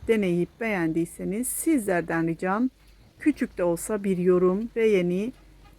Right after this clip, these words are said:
sevdiklerinizle paylaşıp bana destek olabilirsiniz arkadaşlar. Kanalımda bu ve buna benzer birçok tarifim var arkadaşlar. Bildirim zilini açtığınız takdirde paylaştığım tariflerden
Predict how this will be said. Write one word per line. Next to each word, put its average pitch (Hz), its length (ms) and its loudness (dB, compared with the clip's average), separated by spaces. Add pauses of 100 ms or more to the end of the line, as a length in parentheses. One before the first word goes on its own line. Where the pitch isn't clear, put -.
(120)
sevdiklerinizle 180 920 0
paylaşıp 226 640 -2 (100)
bana 190 220 -4
destek 180 340 -6
olabilirsiniz 180 680 -4
arkadaşlar. 170 840 -6 (2000)
Kanalımda 214 800 2
bu 226 140 -2
ve 185 160 0
buna 202 280 -2
benzer 185 460 -2
birçok 185 440 -6
tarifim 175 500 -2
var 160 80 0
arkadaşlar. 175 680 -4 (460)
Bildirim 185 380 2
zilini 180 380 0 (160)
açtığınız 170 640 -2
takdirde 214 840 -4
paylaştığım 170 640 -4
tariflerden 185 800 -4